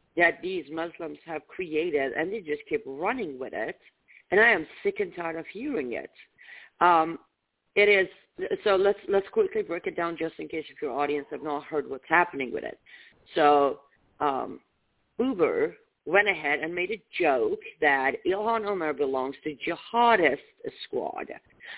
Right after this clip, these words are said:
which, by the way, it might have been a joke from her, but I completely agree with her.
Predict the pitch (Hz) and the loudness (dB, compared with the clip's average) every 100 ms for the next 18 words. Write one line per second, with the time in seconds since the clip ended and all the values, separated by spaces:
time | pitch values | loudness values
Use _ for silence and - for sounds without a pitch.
0 | - 240 - - 185 175 143 127 127 127 | 0 2 2 2 4 6 4 0 -6 -8
1 | _ - 170 180 202 190 160 139 123 - | _ -8 -4 -2 0 -2 -4 -4 -6 -4
2 | 139 - - 202 226 202 226 254 277 294 | -4 -6 -8 -6 -6 -4 -4 -4 -6 -10
3 | _ _ _ 226 214 214 208 - 220 208 | _ _ _ 4 4 2 -6 -4 -4 -4
4 | - 220 311 302 - - - | -4 -4 -4 -8 -10 -10 -12